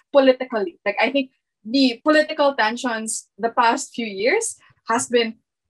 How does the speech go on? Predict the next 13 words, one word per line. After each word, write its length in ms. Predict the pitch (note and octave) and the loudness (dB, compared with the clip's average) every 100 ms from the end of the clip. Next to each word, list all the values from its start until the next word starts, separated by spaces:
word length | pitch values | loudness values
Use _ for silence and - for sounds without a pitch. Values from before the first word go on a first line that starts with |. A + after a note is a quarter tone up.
| _ _ - | _ _ 0
increased 760 | D#4 D4 - C#4 D#4 - - _ | 2 2 0 0 0 -2 -6 _
compared 460 | C#4 C4 B3 A#3+ B3+ | 2 2 2 0 0
to 80 | |
the 160 | A3 G3+ - | -6 -8 -4
previous 360 | D4 C4 C#4 A3 | -2 -2 -2 0
administrations. 1160 | A3 G#3 G3+ G3 F#3+ G3+ - G3 C4 - - - _ _ _ _ - _ _ - - C#4+ | -2 -2 -8 -8 -6 -6 -6 -6 -6 -6 -10 -14 _ _ _ _ -20 _ _ -6 -2 2
And 120 | C#4 | 4
so 120 | C#4+ | 4
I 120 | C4+ | 4
think 200 | C#4+ C4+ | 4 2
the 60 | B3+ | 4
way 260 | G#3+ A#3+ | 4 4
that 240 | G#3+ F#3+ | 4 2